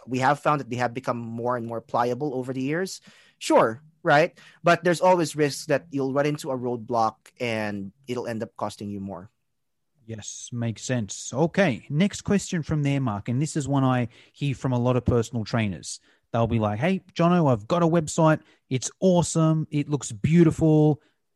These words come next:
Speaker 2: but it doesn't get any traffic or I don't get any leads from it." Um, what, what do you say there? Is that common where people will have a really nice looking website, but no one's going to it?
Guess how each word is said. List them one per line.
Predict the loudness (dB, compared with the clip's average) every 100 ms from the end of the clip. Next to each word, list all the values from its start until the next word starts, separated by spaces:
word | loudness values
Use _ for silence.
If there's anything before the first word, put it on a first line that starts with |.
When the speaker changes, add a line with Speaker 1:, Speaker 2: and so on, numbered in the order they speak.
| _
Speaker 2:
but | 4
it | 4 2
doesn't | 2 2 0
get | 2 2
any | 2 2
traffic | 0 0 0 -2 2
or | 2
I |
don't | 4 4 4
get | 2
any | 2 4
leads | 4 4 2 0
from | -2 -2
it." | -2 -8 _ -20 -20 _
Um, | 0 2 2 2 2 0 -2 -4 -8 _ _
what, | -10 4 4 6
what | 4 6
do | 6
you | 6
say | 4 4 4
there? | 4 4 4
Is | 4
that | 2 2
common | 0 4 4 4
where | 4
people | 4 4 4
will | 2
have | 2 2
a |
really | 2 4 4 4
nice | 2 2 0 -4
looking | -4 -2
website, | 0 0 0 -2 -2 -6 _ _ _ -4
but | 2 4
no | 6 6 8
one's | 6 4
going | 2 2 4 2
to | 0 0
it? | -2